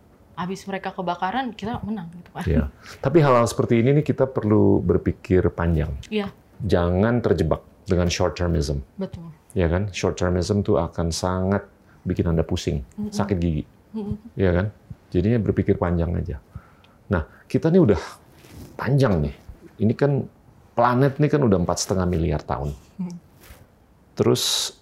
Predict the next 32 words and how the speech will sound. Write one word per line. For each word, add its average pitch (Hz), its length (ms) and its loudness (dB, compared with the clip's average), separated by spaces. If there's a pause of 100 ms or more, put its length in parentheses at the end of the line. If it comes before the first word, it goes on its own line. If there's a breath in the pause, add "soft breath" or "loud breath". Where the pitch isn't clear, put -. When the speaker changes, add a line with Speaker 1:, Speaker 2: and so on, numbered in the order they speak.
Speaker 2:
simple 110 640 2
life 104 240 2
form 120 400 0
tuh 131 80 4
dari 85 480 2
tiga 85 540 0
koma 78 260 -4
tujuh 78 400 -4
miliar 78 400 -4 (240)
tahun 78 240 -4
yang 78 80 -6
lalu - 400 -8
kan. 110 60 -8 (500)
Tapi - 320 -2 (640)
banyak 143 320 2
yang 202 160 6
nggak - 160 -2
tahu 175 160 4
bahwa 156 480 0 (640 loud breath)
selama 143 640 2
dua 101 320 6
setengah 101 480 -2
miliar 98 400 2 (240)
tahun, 92 400 -2 (320)
semenjak 92 600 0
tiga 101 280 2
koma 92 240 -4
tujuh 92 240 -2
miliar 87 280 -2
tahun 82 280 -4
yang 90 80 -4
lalu, 101 200 -6